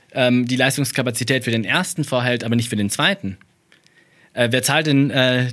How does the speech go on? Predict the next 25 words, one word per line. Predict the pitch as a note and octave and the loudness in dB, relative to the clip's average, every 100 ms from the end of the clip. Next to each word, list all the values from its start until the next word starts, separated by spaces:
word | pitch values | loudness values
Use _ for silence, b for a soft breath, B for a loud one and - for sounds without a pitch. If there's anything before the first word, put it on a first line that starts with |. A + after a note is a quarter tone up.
| - | -4
die | C3+ B2+ | 0 0
Erweiterung | A#2 B2 F3+ E3 C#3 | 2 0 0 2 0
des | A#2 | 0
Hausanschlusses | D3 F#3 D3 D3+ - B2+ B2+ A#2+ | -2 -2 0 -2 -2 -4 -4 -2
und | C3+ B2 - B2+ | -2 -2 -6 -4
die | C3 B2+ | -2 0
ganze, | C3 B2+ C3 B2 A#2 B - | 0 2 2 2 -2 B -8
äh, | B2 A#2+ A#2+ A2+ - - - - - - - | 0 2 2 -2 -10 -20 -20 -18 -18 -18 -10
Wanddurchbrüche | C3+ - F#3+ E3+ D#3+ - D#3+ D3 | -2 0 2 2 2 0 0 2
und | B2 B2 | 2 2
halt | C3 C3 | -2 2
eben | C#3 | 2
die | C#3 | 2
ganzen | D3 D3+ | 2 2
Dinge, | D#3 D#3+ | 2 2
die | C#3+ C#3+ | 4 2
halt | C#3+ | 2
eben | C#3 | -2
tatsächlich | C#3 C#3+ B2 C3+ | -2 -2 -2 -2
eigentlich | C#3+ D3 - | -2 -2 0
gemacht | C3+ D3 - | 0 0 0
werden | C#3+ C#3 | 0 2
müssen, | D3 C#3+ D3+ B B | 0 0 -4 B B
um | D3+ C#3 - _ | -4 -4 -6 _
alle | - F3+ B2+ G#2+ | 0 2 0 -2